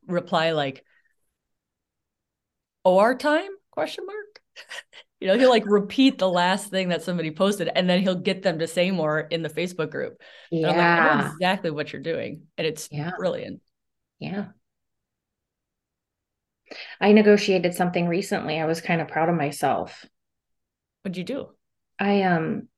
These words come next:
Speaker 2: I just signed a contract with the surgicalist group that staffs acute care surgeons nationwide. But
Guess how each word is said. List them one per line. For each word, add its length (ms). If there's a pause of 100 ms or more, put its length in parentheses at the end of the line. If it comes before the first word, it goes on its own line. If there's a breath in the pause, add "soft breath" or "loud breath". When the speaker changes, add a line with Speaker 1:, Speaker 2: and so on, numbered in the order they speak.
Speaker 2:
I 120
just 240
signed 340
a 60
contract 580
with 140
the 160
surgicalist 800
group 320 (680)
that 220
staffs 760 (1040)
acute 280
care 160
surgeons 680
nationwide. 720
But 240